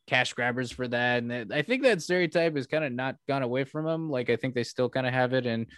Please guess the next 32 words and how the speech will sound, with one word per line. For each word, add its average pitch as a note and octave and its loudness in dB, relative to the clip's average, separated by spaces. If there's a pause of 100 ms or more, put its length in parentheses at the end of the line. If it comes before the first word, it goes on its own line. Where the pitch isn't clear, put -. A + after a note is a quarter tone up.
(280)
as C3 0
a D3+ 0
big E3+ 6
Metallica D3+ 4
fan, D3 4
it B2 0
bothers B2+ 2
me, C3 -4 (100)
I A#2+ 0
think, C3 0 (120)
a - -12
little C3+ 4
bit C3 2
that A#2+ -2
people B2+ 0 (260)
somehow D3 6
never, C3 4 (140)
like, C#3+ 0
some A#3 4
people G#3 6
to F3 4
this D3+ 4
day, B2+ 2
like, A#2+ 0
don't A#2+ -2
like A#2 -2 (100)
that A#2 0
band A#2 2
because A#2 0
of B2 0
that. B2 2
So G#2 -6